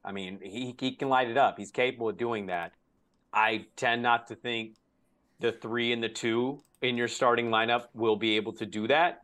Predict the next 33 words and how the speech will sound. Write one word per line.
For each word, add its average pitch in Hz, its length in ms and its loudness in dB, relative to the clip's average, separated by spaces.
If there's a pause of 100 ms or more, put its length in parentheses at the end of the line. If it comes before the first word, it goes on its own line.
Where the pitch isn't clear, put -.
Uh, 92 420 -2
I 110 100 0
know 117 300 2 (100)
Matisse 120 380 -2
had 127 120 4
a 117 60 0
nice 117 240 0
start 120 320 2
to 127 100 -2
his 107 120 0
Blazer 113 340 0
career, 110 400 0
but 110 300 2 (1400)
I, - 80 -8 (140)
I'm 156 160 2
statistically 165 720 2
waiting 143 400 4
for 123 520 -2 (340)
the 160 280 4
shoe 156 360 0
to 139 80 0
fall 131 560 6
on 127 140 4
the 123 120 -2
other 165 140 2
foot, 156 480 2
and 120 240 -6 (120)
I'm 147 140 2
still 156 180 -2
expecting 139 360 -4
good 117 120 -6
defense, 117 540 -2
but 117 320 0